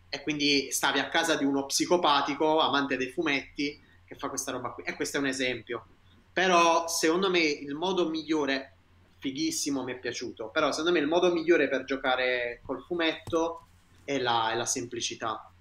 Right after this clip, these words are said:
E uno dei miei trick preferiti è, è uno dei quelli più basiliari che usano tutti, che è il voltapagina.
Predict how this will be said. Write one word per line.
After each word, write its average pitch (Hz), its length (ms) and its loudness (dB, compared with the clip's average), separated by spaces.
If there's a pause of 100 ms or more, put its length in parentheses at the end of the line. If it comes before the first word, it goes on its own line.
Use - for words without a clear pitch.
(380)
E 117 1500 -2
uno 151 220 2
dei 143 140 4
miei 156 200 2
trick 160 320 -4
preferiti 131 920 -2 (400)
è, 117 580 -6
è 120 40 -6
uno 135 260 -2
dei 131 140 -2
quelli 120 240 -8
più 139 180 -10
basiliari 127 760 0
che 123 100 -8
usano 120 340 -6
tutti, 117 560 -10 (400)
che - 100 -8
è 120 40 -2
il 117 120 -4
voltapagina. 117 880 -4